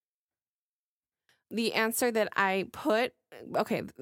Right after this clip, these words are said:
I guess to this answer, I don't know who won or who didn't win because we compromised because I wanted to get married at, like, twenty-six, twenty-seven. You wanted to get married originally at, like, thirty. So I said,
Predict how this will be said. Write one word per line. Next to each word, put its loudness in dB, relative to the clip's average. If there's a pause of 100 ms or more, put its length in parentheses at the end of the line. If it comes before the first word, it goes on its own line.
(180)
I 0
guess 0
to 0
this -2
answer, 0
I 0
don't 2
know 0
who -8
won 0
or 0
who -6
didn't -2
win -4 (320)
because 0
we 0
compromised -4
because -4
I 4
wanted 0
to -2
get -4
married 0
at, -2 (220)
like, -6
twenty-six, -4
twenty-seven. -4
You 0
wanted -2
to -6
get -2
married -2
originally -6
at, -4
like, -6 (100)
thirty. -4 (360)
So -2
I 0
said, -6